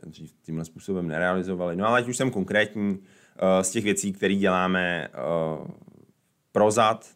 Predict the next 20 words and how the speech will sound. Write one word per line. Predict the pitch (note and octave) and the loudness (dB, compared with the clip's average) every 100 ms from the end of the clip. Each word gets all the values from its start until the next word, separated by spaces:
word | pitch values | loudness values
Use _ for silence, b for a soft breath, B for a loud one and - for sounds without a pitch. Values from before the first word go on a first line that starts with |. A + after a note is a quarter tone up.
| _ | _
tak | G2 F2+ | -2 0
musím | F#2+ - F#2 | -4 -4 -4
zmínit, | F#2 G2 F#2 - | -2 -4 -4 -8
musím | F2+ E2 F2+ | -14 -12 -12
zmínit | F#2+ G2+ | -10 -8
Sojku, | - D#2+ - F#2 | -6 -8 -6 -10
požadavkový | F2 F2 F2 E2 F2+ F#2 | -8 -8 -8 -10 -8 -8
systém. | D#2+ - F2+ F2+ F2+ - B B B B | -8 -6 -2 -2 -4 -12 B B B B
Eh, | D#2 E2+ | 0 2
určitě | E2 - | 2 0
vás | F#2 F2 | 2 2
zastihla | D#2 - F#2 F2+ | 0 -4 -2 -2
masivní | D#2+ - F#2 F2 F2+ | -2 -6 -6 -4 -4
letáková | E2 D#2 E2 D#2+ F2 E2+ E2 E2 | -6 -4 -4 -4 -6 -2 -2 -4
televizní | - E2+ E2 E2+ F2+ | -6 -6 -6 -6 -6
kampaň | F2 D2+ C#2+ E2+ F2 - B B B | -6 -10 -4 -4 -4 -8 B B B
v | _ | _
poslední | F2+ - F#2+ F2 F#2 | -8 -6 -2 0 0
době. | F2+ D#2+ E2 E2 E2+ | 0 0 0 -2 -6
Eh, | _ _ _ - E2+ E2+ E2+ D#2+ | _ _ _ -2 2 4 2 0